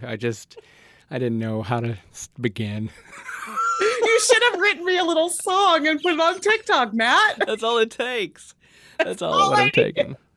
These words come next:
Speaker 1: Got it.
Speaker 2: So what are some of your hyperfixations, Matt? If
Speaker 1: Oh, you're
Speaker 2: you could
Speaker 1: not
Speaker 2: talk about some of mine, too.
Speaker 1: Oh, you're
Speaker 2: I'll
Speaker 1: not
Speaker 2: share
Speaker 1: starting?
Speaker 2: mine, too.
Speaker 1: Yeah, you're not starting?
Speaker 2: I'll start. No, let's roll a D twenty. Let's go about
Speaker 1: Okay.
Speaker 2: this the right way.
Speaker 1: All right. Okay, let's
Speaker 2: I'm
Speaker 1: contest. Yeah.
Speaker 2: I'm gonna, I'm gonna roll my big chonk,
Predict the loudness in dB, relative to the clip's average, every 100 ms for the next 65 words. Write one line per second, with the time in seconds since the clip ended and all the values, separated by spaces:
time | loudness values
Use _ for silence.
0 | _ _ _ -4 -2 -2 -8 -2 -2 2
1 | 0 0 0 -2 -2 0 0 0 0 -2
2 | -4 -4 -6 -4 -4 -4 -6 -6 -4 -4
3 | -4 0 2 4 2 0 -4 -4 -4 -6
4 | -10 -12 -12 -12 -10 -8 -10 -4 0 4
5 | 4 4 2 2 0 -2 0 0 0 0
6 | -2 -2 -2 -2 0 0 0 0 0 -2
7 | -2 2 2 2 2 2 0 0 0 0
8 | 0 -2 -2 0 2 2 0 2 0 0
9 | -2 0 -2 -2 -2 -4 -8 -8 -8 -8
10 | -14 -8 -6 -6 -8 -16 -12 -8 -8 -10
11 | -6 -2 2 2 0 0 2 2 0 0
12 | 0 2 0 -4 -8 -6 -6 -10